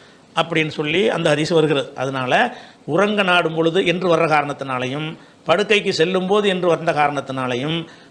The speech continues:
நம்ம வந்து எல்லா நேரத்திலையும், இரவில் படுக்கைக்குன்னு வந்த காரணத்தினாலேயே,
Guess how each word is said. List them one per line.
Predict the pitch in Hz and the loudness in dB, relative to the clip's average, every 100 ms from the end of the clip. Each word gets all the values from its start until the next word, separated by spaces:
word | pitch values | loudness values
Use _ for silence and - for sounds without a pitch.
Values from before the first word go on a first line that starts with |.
| - | -6
நம்ம | 156 160 156 | -2 0 0
வந்து | 180 180 143 | 0 0 0
எல்லா | 165 214 226 | 2 4 4
நேரத்திலையும், | 208 196 190 151 - - - | 2 2 0 -2 -6 -18 -6
இரவில் | 151 196 226 220 | 0 4 4 4
படுக்கைக்குன்னு | 185 185 170 180 | 2 0 0 0
வந்த | 165 160 | 0 2
காரணத்தினாலேயே, | 151 143 139 135 131 131 160 185 | 2 0 -2 -4 -2 0 0 0